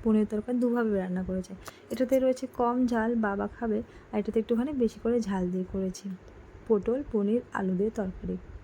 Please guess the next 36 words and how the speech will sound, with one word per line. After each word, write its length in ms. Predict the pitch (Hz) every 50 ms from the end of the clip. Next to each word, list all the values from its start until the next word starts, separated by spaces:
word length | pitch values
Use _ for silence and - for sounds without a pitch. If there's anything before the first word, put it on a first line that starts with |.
| - - - - - - - - - - - - - - - - - -
দুপুরে 280 | 233 233 233 247 240 233
খাওয়া 280 | 233 - 214 202 202 196
দাওয়া 180 | 208 208 208
সেরে 200 | 202 - 220 214
একটুখানি 380 | 214 196 226 208 226 220 220 208
রেস্ট 280 | 202 202 214 - -
করে 220 | - - 226 226 226
নিয়েছি। 480 | 226 226 226 220 220 - - 311 370
বিকেল 300 | 320 240 208 - 214 202
এখন 240 | 202 202 220 214 220
পাঁচটা, 680 | 220 - 208 202 202 - - - - 262 240 233 247 247
বেরিয়েছি 480 | 226 208 202 196 196 196 196 - -
বাবুকে 360 | 202 202 190 190 196 196 - 208
নিয়ে 120 | 208 208
একটুখানি 340 | 202 - 220 220 247 269 277
হাঁটতে। 400 | 233 240 190 180 - - - 190 - - - - - - - - -
এটা 240 | - 214 - 240 233 -
এখন 240 | 220 - 285 285
রোজকার 520 | 269 233 226 220 - - - 247 247 226 220
রুটিনের 420 | 233 226 220 - 247 254 262 262
মধ্যে 200 | 254 254 254 254 247
পড়ে 200 | 247 254 247 247
যায়, 140 | 247 254 277 269 -
প্রত্যেক 360 | 233 220 202 - - 214 208
দিন 180 | 208 262 277 262
বাবুকে 340 | 247 220 208 214 208 - 220
নিয়ে 120 | 220 214
একটুখানি 320 | 202 - 220 196 240 262 262
হাঁটতে 440 | 226 220 202 180 180 - - 202 180 - - - -
বেরোতে 320 | 214 208 208 196 190 196 202
হয় 180 | 196 196 196
আমাকে, 360 | 196 196 196 196 185 - 269 - - - - - - - -
ও 60 | - 233
খুব 180 | - 277 254 - -
কান্নাকাটি 500 | 214 202 196 196 196 190 190 185 - 190 -
করে। 180 | 196 190 190